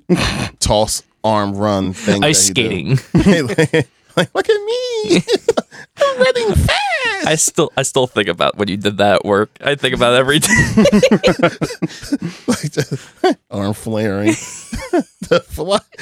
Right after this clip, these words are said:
Speaker 2: he's running fast again. <laughs> Wonder why he don't trip all the time.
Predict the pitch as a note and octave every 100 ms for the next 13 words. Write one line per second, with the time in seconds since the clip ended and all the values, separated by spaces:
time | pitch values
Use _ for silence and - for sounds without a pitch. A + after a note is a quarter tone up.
0 | - - A4+ - G#4 C#5 C5+ G#4+ - C#5+
1 | C#5+ - D4 D#4+ F#4+ G#4+ G4+ - - -
2 | - - - G4+ - - - - - G#3
3 | G#3+ G3+ G3 G#3+ E3+ F#3 - - G3 -
4 | E3 G#3 A#2+ F#2 G#2 F#2